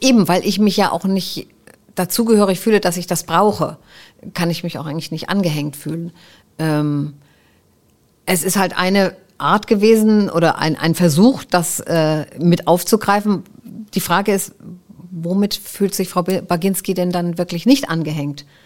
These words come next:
und angesprochen? Also das müsste man mal zurückfragen.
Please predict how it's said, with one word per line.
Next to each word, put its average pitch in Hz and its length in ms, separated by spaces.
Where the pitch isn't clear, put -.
und - 180
angesprochen? 139 720
Also 160 180
das 165 340
müsste 170 320
man 170 160
mal 170 120
zurückfragen. 151 680